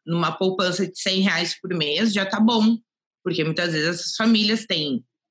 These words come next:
ah, filhos, é uma família com quatro, cinco pessoas, então a gente sabe que o, o gasto fixo, a alimentação é muito maior. Mas o importante é poupar.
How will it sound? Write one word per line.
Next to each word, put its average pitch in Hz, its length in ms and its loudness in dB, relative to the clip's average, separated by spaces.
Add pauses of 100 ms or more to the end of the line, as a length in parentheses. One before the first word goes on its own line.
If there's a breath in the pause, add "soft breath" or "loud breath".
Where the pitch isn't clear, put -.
ah, 135 220 0
filhos, 202 720 0
é 170 100 0
uma 156 160 -2
família 165 400 -2
com 180 160 -2
quatro, 160 340 -2
cinco 165 200 -6
pessoas, 196 720 0
então 143 240 -4
a 147 80 -2
gente 151 240 -8
sabe 139 320 -4
que 180 80 -4
o, 175 220 -2
o 170 200 -2
gasto 165 600 -2
fixo, 190 640 -2
a 139 60 0
alimentação 160 760 -2
é 165 40 0
muito 170 240 -6
maior. 202 480 0 (640 soft breath)
Mas 180 220 0
o 240 60 4
importante 240 600 2
é 277 80 -2
poupar. 202 680 -2